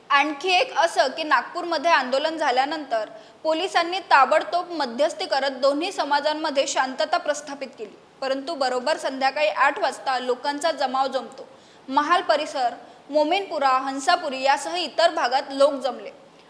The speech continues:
घरांमध्ये मोठमोठे दगड टाकण्यात आले, हॉस्पिटलची तोडफोड करण्यात आली. एका विशिष्ट ठिकाणी दररोज शंभर ते दीडशे गाड्या पार्क करण्यात येतात, पण काल तिथे एकही गाडी पार्क करण्यात आली नव्हती.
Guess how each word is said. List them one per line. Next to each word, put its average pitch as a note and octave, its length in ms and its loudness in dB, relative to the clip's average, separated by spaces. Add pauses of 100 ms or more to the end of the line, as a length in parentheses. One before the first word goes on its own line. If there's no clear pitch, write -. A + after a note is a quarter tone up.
घरांमध्ये E4 640 6
मोठमोठे D4+ 540 0
दगड C#4+ 380 0
टाकण्यात A#3+ 340 0
आले, G3 160 -8 (220)
हॉस्पिटलची D#4 640 2
तोडफोड D#4+ 500 0
करण्यात C4 380 -2
आली. A3+ 160 -4 (360)
एका D#4+ 240 6
विशिष्ट F#4 440 -2
ठिकाणी F4 400 -4
दररोज D4 500 2 (680)
शंभर E4+ 480 4
ते G#4 160 -4
दीडशे E4 420 -4
गाड्या D#4 300 4
पार्क D#4+ 300 8 (100)
करण्यात C#4+ 320 0
येतात, A#3 240 -6 (200)
पण C#4 160 -4
काल C#4+ 340 4
तिथे D4+ 200 -6
एकही D#4 560 2
गाडी C#4 320 2
पार्क D#4 340 4 (100)
करण्यात C#4+ 360 -4
आली A#3 220 -2
नव्हती. A3+ 380 -10